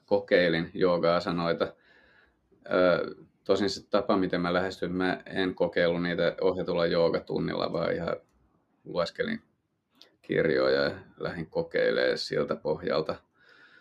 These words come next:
itsekseni. Ja se, mikä mua välittömästi alkoi kiinnostaa siinä, ei niinkään ollut se fyysinen olo,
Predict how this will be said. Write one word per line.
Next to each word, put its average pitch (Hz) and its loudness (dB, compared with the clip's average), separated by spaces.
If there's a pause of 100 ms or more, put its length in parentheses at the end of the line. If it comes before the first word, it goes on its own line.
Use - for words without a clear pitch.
(680)
itsekseni. 87 0
Ja 82 2 (1300)
se, 147 2
mikä 151 8
mua 131 8 (600)
välittömästi 135 4
alkoi 127 6
kiinnostaa 107 2
siinä, 98 2 (540)
ei 117 4
niinkään 107 6
ollut 95 2
se 90 2
fyysinen 110 2
olo, 95 2